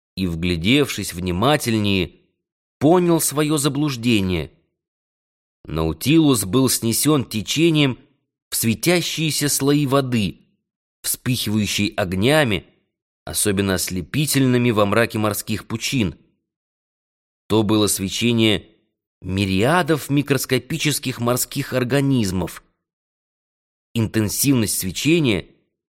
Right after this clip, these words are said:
еще увеличивалась, отраженная металлической обшивкой судна.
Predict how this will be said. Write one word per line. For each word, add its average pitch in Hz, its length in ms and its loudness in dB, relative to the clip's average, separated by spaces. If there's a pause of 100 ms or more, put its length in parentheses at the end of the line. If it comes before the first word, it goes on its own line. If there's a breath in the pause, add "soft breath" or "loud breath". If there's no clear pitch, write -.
(140)
еще 87 340 0
увеличивалась, 123 1000 0 (500)
отраженная 120 720 2
металлической 117 640 0
обшивкой 113 480 -2
судна. 95 560 -2